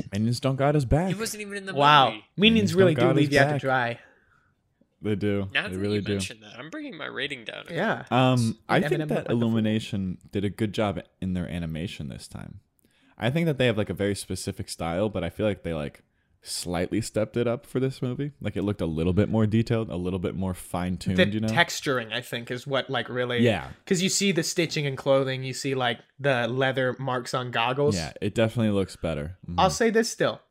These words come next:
Speaker 3: Minions interacting with any character outside the immediate Gru circle is still so jarring. Like, it looks like you're watching two separate films that they kinda splice together. Like Otto, for example. He ha-, he rides on the back of a motorcycle with a gen.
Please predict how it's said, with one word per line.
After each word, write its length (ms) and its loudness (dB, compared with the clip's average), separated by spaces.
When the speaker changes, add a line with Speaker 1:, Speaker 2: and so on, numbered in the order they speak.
Speaker 3:
Minions 440 4
interacting 440 6
with 140 2
any 220 2
character 500 2
outside 540 2
the 140 0
immediate 520 0
Gru 400 4
circle 540 2
is 320 2
still 720 6
so 480 4
jarring. 840 0
Like, 240 0
it 140 0
looks 200 0
like 140 2
you're 100 -2
watching 380 -2
two 260 -4
separate 460 -4
films 680 -6
that 180 0
they 80 0
kinda 240 -4
splice 420 0
together. 580 -2
Like 360 4
Otto, 340 10
for 180 -4
example. 440 -6
He 200 2
ha-, 200 4
he 120 -4
rides 240 4
on 80 -2
the 60 -4
back 200 0
of 60 -6
a 40 -8
motorcycle 460 -2
with 120 -4
a 40 -6
gen. 320 -2